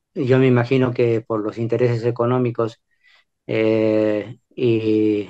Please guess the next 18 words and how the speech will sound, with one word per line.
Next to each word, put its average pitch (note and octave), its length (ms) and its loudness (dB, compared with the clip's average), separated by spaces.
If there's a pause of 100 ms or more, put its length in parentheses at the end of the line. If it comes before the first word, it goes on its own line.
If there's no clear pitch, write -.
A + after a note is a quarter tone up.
(100)
los A#2 140 -4
problemas A#2+ 380 2
que A#2+ 100 -2
puedan A#2+ 340 0
haber A#2 300 0
ahí, A2+ 320 0
¿no? A#2 400 -2
Este, - 240 -12
sociales, C#3 560 2
sobre A2 260 -4
todo, B2+ 300 0 (640)
no A#2+ 200 2
sea, B2 360 4
este, G#2 420 -2 (340)
tan A#2 180 -2
fácilmente A#2 680 0
asequible. A2 640 2 (640)
Eh, A#2 960 0